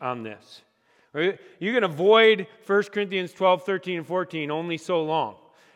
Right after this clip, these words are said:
And then if God breaks out in your church, you gotta actually say something about it, okay? So, so I am going to preach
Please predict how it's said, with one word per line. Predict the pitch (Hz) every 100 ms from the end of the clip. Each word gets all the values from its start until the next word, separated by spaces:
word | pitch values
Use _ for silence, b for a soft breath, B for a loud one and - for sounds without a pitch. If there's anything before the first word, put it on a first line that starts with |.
| b
And | 147
then | 170
if | 143
God | 190 196
breaks | 175 175 160
out | 170
in | 160
your | 147
church, | 170 139
you | 131
gotta | 170 165
actually | 147 139 123
say | - 156
something | - 110 110
about | 107 104
it, | 113
okay? | - 156 175 B B
So, | _ 175 147 - B B
so | 170 147 135 - - _ _ _ _ _ _ _ _ -
I | 143 175
am | 196
going | 180 175
to | 170
preach | 139 - 214 135 165 - -